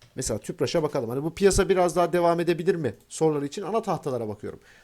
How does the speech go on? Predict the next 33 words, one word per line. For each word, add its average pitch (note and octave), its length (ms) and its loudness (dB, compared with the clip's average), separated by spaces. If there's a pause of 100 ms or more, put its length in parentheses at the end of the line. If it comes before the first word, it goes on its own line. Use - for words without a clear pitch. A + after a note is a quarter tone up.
(120)
Tüpraş, G3+ 440 2 (560)
bakın F3+ 280 0 (280)
anlattık F3+ 440 0
size D#3 180 -2
şurada. C#3 420 -4
Artık E3 420 -2
böyle D#3+ 340 4 (200)
kötülük E3+ 380 -2
geride E3 260 2
kalıyor. C3+ 360 -2
Yüz D3 160 -4
altmış D#3+ 360 -2 (520)
beşlerin E3+ 360 -2
üzerinde D3+ 440 2
hareket D#3 440 -2
başlıyor. D3+ 520 -2 (220)
Yüz D#3 180 -4
yetmiş F#3 360 0
bir F3+ 80 0
ilk F3+ 180 2
hedef, F#3 260 0
yüz E3 180 -6
seksen E3+ 280 -2
ikinci D#3+ 320 -2
hedef, F3 280 -4
yüz E3 160 -8
yetmiş E3+ 300 -4
iki C#3+ 140 -10
lira B2+ 120 -2
yetmiş D#3 280 -6
kuruşla C3 320 -8
kapanışını B2 440 -8
yaptı. D3+ 400 -4